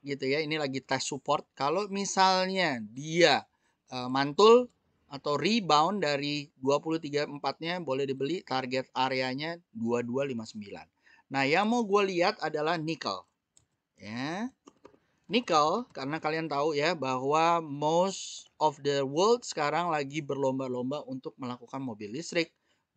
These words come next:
bikin banyak handphone dan segala macam. Kebutuhan nikelnya lumayan banyak gitu ya. Dan ini saya kasih lihat adalah di monthly gitu ya.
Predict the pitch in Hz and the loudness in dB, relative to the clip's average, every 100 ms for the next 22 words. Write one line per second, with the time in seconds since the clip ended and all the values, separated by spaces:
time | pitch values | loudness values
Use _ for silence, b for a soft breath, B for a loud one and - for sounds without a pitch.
0 | 82 117 - 107 104 101 151 165 156 147 | -12 -10 -6 -6 -8 -6 -4 -4 -4 -6
1 | 135 117 - 107 101 95 - 95 _ B | -8 -10 -12 -14 -14 -16 -20 -20 _ B
2 | _ - 165 175 175 165 180 175 - 170 | _ -2 -2 -2 -6 -8 -8 -10 -4 -4
3 | 180 202 165 139 131 123 110 107 - _ | -4 -6 -6 -4 -4 -4 -6 -10 -16 _
4 | 98 95 104 143 220 - B B - 139 | -20 -16 -4 0 0 -2 B B -2 2
5 | 139 139 143 143 180 214 170 165 156 143 | 4 2 -2 -6 -2 0 0 0 0 -4
6 | 147 139 175 208 _ _ 135 131 135 165 | -4 0 0 -2 _ _ -4 -2 -2 -2
7 | 143 139 131 127 123 127 180 233 _ _ | -4 -6 -2 -2 -2 -4 -6 -12 _ _
8 | _ _ 110 110 110 135 | _ _ -16 -10 -6 -4